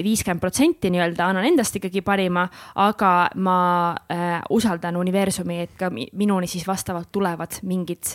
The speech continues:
ähm, võimalused. Et kas või see coach'iks, äh, täiskohaga nüüd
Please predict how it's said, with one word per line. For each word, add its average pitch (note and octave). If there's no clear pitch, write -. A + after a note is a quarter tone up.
ähm, E3+
võimalused. F3
Et F3+
kas G3+
või F#3
see F#3+
coach'iks, A3+
äh, F3
täiskohaga G3
nüüd F3